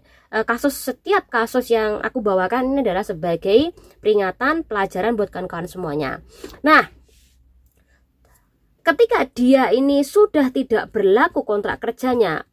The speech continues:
permasalahannya kenapa digunakan untuk meminjam bank? Ataupun kalau memang dia diinterminate atau memutuskan kontrak kerja, kenapa tidak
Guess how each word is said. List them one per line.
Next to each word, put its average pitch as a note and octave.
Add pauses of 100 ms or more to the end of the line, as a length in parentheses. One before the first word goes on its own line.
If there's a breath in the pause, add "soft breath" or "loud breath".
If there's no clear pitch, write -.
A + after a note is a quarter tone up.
(120)
permasalahannya A#3 (160 soft breath)
kenapa A#3+
digunakan G#3
untuk C#4
meminjam C#4+
bank? G3+ (800)
Ataupun D#4 (320)
kalau F#4
memang B3
dia F4
diinterminate A#3
atau C4
memutuskan B3+
kontrak A#3
kerja, G#3+
kenapa A#3+
tidak F4